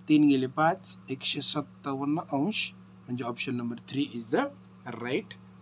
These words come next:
answer. अतिशय सोपं आहे. काय केलं? सदुसष्ट अंश मापाचा अधिक कोटिकोण काढला, म्हणजे तो नव्वद मधून वजा केला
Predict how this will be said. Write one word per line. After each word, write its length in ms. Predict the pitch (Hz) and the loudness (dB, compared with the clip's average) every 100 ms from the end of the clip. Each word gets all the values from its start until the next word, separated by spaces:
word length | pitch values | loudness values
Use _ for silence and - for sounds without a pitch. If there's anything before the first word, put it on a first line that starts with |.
| - 131 | -8 -6
answer. 500 | 120 - 113 - - - 151 | -6 -8 -18 -18 -20 -12 -6
अतिशय 340 | 147 160 190 | 0 2 2
सोपं 380 | 160 165 160 156 | 0 -4 0 0
आहे. 100 | 131 | 2
काय 200 | 131 160 | 2 0
केलं? 300 | 156 160 160 - - - | 2 2 2 -2 -14 -4
सदुसष्ट 640 | 165 156 160 185 175 - - | 2 4 4 2 -2 -2 0
अंश 280 | 156 160 160 | 2 2 2
मापाचा 500 | 151 151 151 147 147 | 2 2 0 2 2
अधिक 240 | 143 147 | 4 2
कोटिकोण 480 | 160 156 170 170 170 | 4 2 0 0 0
काढला, 340 | 165 160 165 | 4 6 6
म्हणजे 300 | 160 143 139 139 143 | 6 4 4 2 2
तो 120 | 143 | 4
नव्वद 320 | 143 147 147 | 4 4 4
मधून 280 | 143 139 139 | 2 2 2
वजा 280 | 143 156 165 | 2 2 2
केला 300 | 170 175 | 2 2